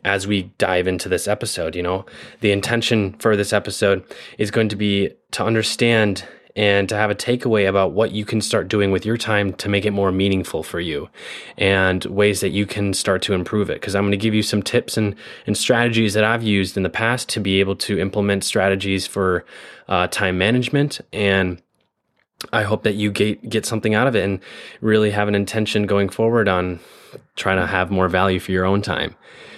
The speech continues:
So first, let's understand the value of time, you know? So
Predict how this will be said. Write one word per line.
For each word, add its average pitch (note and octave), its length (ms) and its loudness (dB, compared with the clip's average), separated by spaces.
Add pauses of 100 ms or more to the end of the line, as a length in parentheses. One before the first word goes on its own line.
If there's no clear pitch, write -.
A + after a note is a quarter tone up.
So - 300 2 (1040)
first, - 340 0 (240)
let's C3+ 160 0
understand D3+ 440 2
the B2 60 2
value G2+ 320 4
of E2+ 80 -2
time, D2+ 320 -8
you F#2+ 60 -2
know? G2+ 220 0 (340)
So A2 420 2